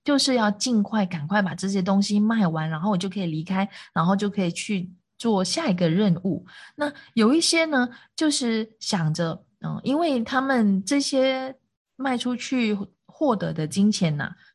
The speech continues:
就是他们的，呃，旅费，哦，就，那对他而言，他当然是希望可以得到更多的旅费，那接下来的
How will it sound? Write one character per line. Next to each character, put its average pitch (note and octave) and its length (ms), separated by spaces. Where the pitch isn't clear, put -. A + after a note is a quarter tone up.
就 A#3+ 120
是 A3+ 240
他 G3+ 200
们 G3 260
的， D3 300
呃， - 540
旅 D#3 240
费， F3 380
哦， - 220
就， - 80
那 A#3+ 320
对 C4 160
他 A#3 220
而 E3+ 200
言， F3 400
他 B3 100
当 C#4 160
然 C4 120
是 A#3 180
希 A#3 220
望 A3 240
可 F#3 220
以 E3 120
得 D#3+ 160
到 A#3+ 180
更 C4 220
多 B3 160
的 A#3+ 140
旅 E3 160
费， F#3+ 240
那 G#3+ 160
接 A#3+ 260
下 C4 200
来 E3+ 180
的 D#3+ 260